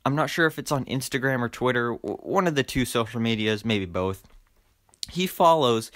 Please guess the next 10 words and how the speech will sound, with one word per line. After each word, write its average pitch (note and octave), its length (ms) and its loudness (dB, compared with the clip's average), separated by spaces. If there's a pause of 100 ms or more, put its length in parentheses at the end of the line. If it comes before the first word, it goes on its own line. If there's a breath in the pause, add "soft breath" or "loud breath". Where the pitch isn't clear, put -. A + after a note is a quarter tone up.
(320 loud breath)
both C3+ 460 2 (520)
Richard D#3+ 520 0
Madden B2 500 2 (380 loud breath)
and D#3 360 0
Gemma B2+ 360 -4
Chan, G#2+ 440 -4
who B2+ 140 -4
of A2+ 140 -4
course B2+ 320 0
play A2+ 400 0